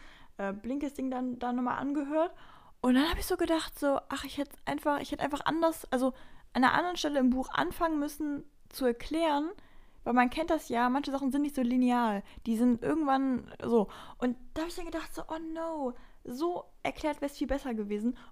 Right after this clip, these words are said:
Und dafür sind die Hammer. Wenn du das generell kennst, du willst nur irgendwie versuchen,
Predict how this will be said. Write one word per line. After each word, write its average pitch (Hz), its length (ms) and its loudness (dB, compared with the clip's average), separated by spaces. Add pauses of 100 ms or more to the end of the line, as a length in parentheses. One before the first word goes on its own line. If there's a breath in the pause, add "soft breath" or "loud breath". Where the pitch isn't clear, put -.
Und 240 180 2 (160)
dafür 311 360 2
sind 294 200 -4
die 254 120 0
Hammer. 226 360 0 (240 soft breath)
Wenn 254 140 2
du 262 80 0
das 254 180 -2
generell 262 440 -2
kennst, 349 420 -4
du 277 100 -4
willst 302 240 -6
nur 269 120 -6
irgendwie 294 240 -2
versuchen, 277 580 -2